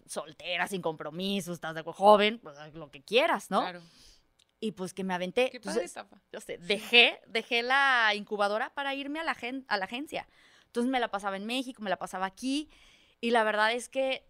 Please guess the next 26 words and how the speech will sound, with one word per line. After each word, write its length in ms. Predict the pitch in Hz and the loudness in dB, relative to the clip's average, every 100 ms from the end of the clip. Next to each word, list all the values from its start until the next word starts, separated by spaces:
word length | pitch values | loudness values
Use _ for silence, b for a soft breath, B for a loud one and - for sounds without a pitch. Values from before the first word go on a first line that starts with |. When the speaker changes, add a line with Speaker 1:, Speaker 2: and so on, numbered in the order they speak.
| _ | _
Speaker 1:
también 380 | 220 208 220 254 | -4 -2 -4 -2
fue 120 | 262 | -2
algo 120 | 269 | -2
que 80 | 320 | -6
me 100 | 247 | -10
encantó. 400 | 190 180 180 233 | -8 -8 -4 -4
O 60 | 247 | 0
sea, 260 | 220 196 - - | 2 2 0 0
las 180 | 226 | 0
relaciones 460 | 220 220 214 240 277 | 2 0 0 -2 -4
públicas 720 | 247 226 226 247 294 - _ - | -6 -8 -4 -4 -6 -14 _ -18
es 140 | 165 | -10
lo 80 | 226 | -8
mío, 280 | 226 254 254 | -8 -12 -8
Speaker 2:
Sí, 180 | - 226 185 | 4 6 6
Speaker 1:
querida. 60 | |
Speaker 2:
totalmente. 600 | 175 175 175 165 160 180 | 0 0 -2 -2 -14 -10
Speaker 1:
Las 140 | 190 196 | -8 -6
relaciones 300 | 208 233 254 | -6 -10 -14
públicas 220 | 269 208 | -8 -6
es, 60 | 190 | 0
Speaker 2:
Totalmente. 480 | 196 185 165 160 - | 0 0 -8 -10 -14
Speaker 1:
es 120 | 156 | -14
lo 100 | 311 | -14
mío. 260 | 311 349 - | -12 -12 -10
Speaker 2:
Sí. 240 | 214 175 | -6 -6